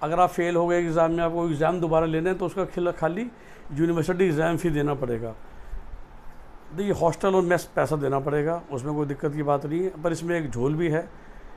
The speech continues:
कि after completion of एमबीबीएस and the internship, एक साल आपको serve करना पड़ता है as junior resident। तो इस तरह से एक साल आपको serve करना पड़ेगा।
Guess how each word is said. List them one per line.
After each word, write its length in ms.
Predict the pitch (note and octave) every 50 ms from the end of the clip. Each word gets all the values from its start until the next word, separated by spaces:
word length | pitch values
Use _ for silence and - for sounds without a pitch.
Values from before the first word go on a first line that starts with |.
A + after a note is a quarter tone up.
| - - - -
कि 120 | G3 F#3+ - - -
after 300 | C#3+ D3 - - - F#3+
completion 520 | E3 - E3+ D#3+ D#3 E3+ D#3+ E3 - F3+ F3
of 140 | E3+ E3+ F3
एमबीबीएस 580 | D#3+ D3+ D3+ D#3+ D#3 D3 E3 E3+ F3+ E3+ E3+ -
and 260 | D3 D3+ D#3+ D#3 D3
the 100 | D#3+ D#3+
internship, 460 | D#3 D3+ - D3+ C#3 C3 - F3 G3+ G3+ - - - - - - - - - - -
एक 240 | D#3+ D#3+ F#3 G3 F#3+
साल 300 | - - F#3+ F3+ F3 E3
आपको 320 | D#3+ D3+ D3+ - - F3+ E3+
serve 280 | F3 - E3+ D#3+ D#3+
करना 260 | D#3 F3 D#3+ D#3 D#3+
पड़ता 320 | D#3+ D#3 D3+ C#3+ C3+ - D3+
है 200 | D3+ E3 F3+ F3+
as 240 | E3 D3+ D3 C#3+ C3 C3
junior 240 | C#3 D3 D#3 E3 D3
resident। 420 | C#3 C3+ C3 B2+ C#3+ D#3+ F3+ G3 - - - - - - - - - -
तो 80 | D#3 D3+
इस 140 | D#3+ D#3+
तरह 100 | E3+ E3
से 140 | D3 D#3+ F3 -
एक 180 | D#3 D3+ E3 D#3
साल 200 | - F3+ E3 D#3+
आपको 240 | D#3+ D#3 D#3 E3 D#3
serve 240 | - E3 D#3 D#3 D3+
करना 220 | D#3 D3+ D3+ D3+
पड़ेगा। 480 | C#3+ D3 C#3 C#3 C#3 C3+ D3 D#3+ F3+